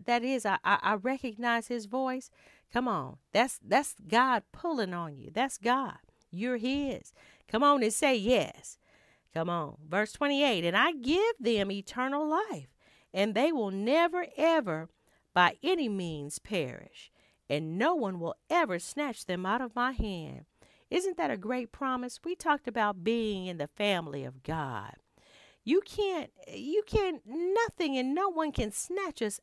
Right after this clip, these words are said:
out of the family of God. No one can do it. Nothing can do it.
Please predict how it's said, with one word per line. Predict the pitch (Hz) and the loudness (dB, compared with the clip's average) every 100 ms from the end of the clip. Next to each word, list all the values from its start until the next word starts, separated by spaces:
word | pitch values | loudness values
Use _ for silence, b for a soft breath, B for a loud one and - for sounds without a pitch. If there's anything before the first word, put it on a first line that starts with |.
| - | -4
out | 330 269 | 2 2
of | 196 | 2
the | 170 | -4
family | - - 311 294 220 196 | -6 2 4 4 0 -2
of | 175 160 | -4 -2
God. | 214 277 175 - - b b b b b | 0 0 -2 -10 -20 b b b b b
No | 226 269 381 | 2 4 4
one | 349 240 196 | 2 -2 0
can | - 180 | 0 0
do | 170 160 | -6 -8
it. | 156 | -6
Nothing | 196 320 349 - 349 339 | 0 2 0 -2 -2 -2
can | 311 233 214 | 0 0 2
do | 233 185 | 0 0
it. | 135 - | -6 -16